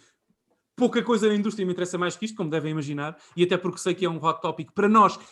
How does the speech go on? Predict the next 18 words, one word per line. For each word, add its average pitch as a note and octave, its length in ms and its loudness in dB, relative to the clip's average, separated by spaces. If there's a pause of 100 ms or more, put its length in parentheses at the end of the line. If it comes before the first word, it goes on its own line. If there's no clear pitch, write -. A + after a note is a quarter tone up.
e B3+ 120 2
para C#4 120 0
os A3+ 80 0
nossos A#3+ 220 -6
ouvintes, G#3 320 -6
que, G#3+ 60 -20
que, - 280 -8
ouvintes E3+ 360 -4
que - 40 -18
gostam G#3+ 240 2
muito G3+ 180 -2
da G3 60 -2
SEGA F#3 220 -6
também. D#3+ 240 -4
Nós F3 100 -6
temos F3 200 -8
muito F#3 160 -4
ouvintes, E3+ 320 -8